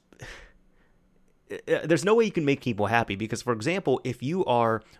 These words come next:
on, if you're a company on stage and you're doing a live demonstration of a game, there's things that can go wrong. And I've looked into, you know, like, developer documentaries and developer diaries and stuff, and, uh, there's, <laughs> th-, th-, there's things like, for example, I wanna say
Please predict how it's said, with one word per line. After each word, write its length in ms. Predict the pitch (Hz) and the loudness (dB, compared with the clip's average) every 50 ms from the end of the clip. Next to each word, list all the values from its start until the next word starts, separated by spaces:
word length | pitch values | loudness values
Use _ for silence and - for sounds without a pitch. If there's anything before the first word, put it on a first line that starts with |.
| _ _ | _ _
on, 260 | - 127 131 139 139 - - | -4 -2 -2 -2 -4 -4 -6
if 140 | 127 117 127 | -6 -2 0
you're 140 | 151 180 | 0 0
a 40 | 185 | 2
company 400 | - - 143 139 - 139 127 120 | 2 2 0 2 0 -2 -2 -2
on 240 | - 110 113 117 113 | -2 -2 -4 -4 -4
stage 400 | - - - 98 101 113 113 - | -4 -4 -4 -4 -2 -4 -4 -6
and 120 | - 107 104 | -8 -6 -6
you're 80 | 104 | -6
doing 340 | 104 101 107 101 104 104 107 - | -6 -6 -6 -6 -6 -8 -8 -8
a 300 | 110 101 101 98 101 98 - - | -8 -6 -6 -6 -6 -8 -8 -8
live 320 | 107 107 104 110 113 104 | -4 -2 -2 -2 -2 -2
demonstration 580 | 104 113 104 104 98 - - 104 104 - - 104 | -4 -4 -4 -4 -6 -6 -6 -6 -6 -6 -6 -8
of 80 | 92 92 | -10 -10
a 20 | |
game, 380 | 92 95 92 101 143 170 170 - - - - - - - | -12 -12 -10 -8 -8 -10 -10 -14 -20 -20 -20 -20 -16 -6
there's 220 | - 151 180 170 - | -2 0 0 0 0
things 240 | - 226 226 208 190 | -2 -2 -2 -2 -4
that 100 | 202 - | -4 -4
can 120 | 208 202 | -2 0
go 120 | 196 196 | 2 2
wrong. 380 | 196 202 214 196 - - - - - _ _ _ _ _ _ _ - | 2 2 0 0 -2 -4 -6 -14 -20 _ _ _ _ _ _ _ -2
And 340 | 139 147 151 151 147 139 - _ _ _ _ | 0 0 0 0 -4 -6 -8 _ _ _ _
I've 360 | - 104 127 160 170 123 - - - | -4 0 0 0 -2 -2 -8 -8 -6
looked 360 | 135 131 131 135 131 - - | -4 -2 -2 -2 -2 0 0
into, 280 | 131 131 127 - 131 113 | 0 0 0 -2 -2 -2
you 80 | 110 | 0
know, 100 | 120 120 | 2 2
like, 220 | 110 110 113 107 - | 2 0 -2 -2 -2
developer 500 | 135 104 104 98 95 110 107 - 113 104 | -2 -2 -2 -4 -6 -6 -4 -4 -4 -2
documentaries 840 | 104 120 110 104 107 - 123 104 104 101 104 107 104 104 104 107 104 | 2 2 2 2 2 0 -2 0 0 -2 -2 -2 -2 -2 -2 -2 -2
and 100 | 107 104 | -4 -4
developer 640 | 110 104 104 104 95 101 107 - - 110 101 104 - - - - - - | -4 -4 -4 -4 -4 -4 -4 -4 -2 -2 -2 -2 -4 -6 -14 -20 -8 -4
diaries 540 | 117 110 95 98 104 107 107 107 110 104 113 | -2 -2 0 0 0 0 2 0 0 0 -2
and 100 | 117 107 | -2 -2
stuff, 300 | - - 110 110 - - | -2 -2 -2 -2 -2 -2
and, 140 | 110 107 - - - - - - - - - | -4 -4 -6 -12 -18 -20 -20 -20 -20 -20 -12
uh, 200 | - 98 104 95 - | -8 -6 -6 -6 -2
there's, 320 | - 127 147 160 143 - - | 2 4 4 4 4 0 -4
<laughs> 880 | - - - - - - - - - - - - - - 202 202 180 | -6 -6 -6 -6 -6 -8 -12 -14 -16 -20 -20 -18 -14 -12 -10 -10 -6
th-, 300 | - 139 139 - 151 - | -6 -6 -4 -4 -6 -8
th-, 180 | - 160 139 - | -6 -8 -6 -4
there's 320 | - 143 165 190 233 226 - | 0 4 6 6 4 4 2
things 200 | - 165 160 151 | 0 0 0 0
like, 120 | 143 131 | -2 0
for 140 | - 131 123 | 0 0 -2
example, 380 | 113 104 117 123 127 120 123 - | 0 0 -2 -2 0 -2 -2 -4
I 100 | - 113 | -2 -4
wanna 260 | 107 104 127 180 208 196 | -4 -2 -2 -4 -4 -4
say 500 | - - 135 123 120 120 117 113 - | -4 -2 -2 -2 -2 -2 -4 -6 -8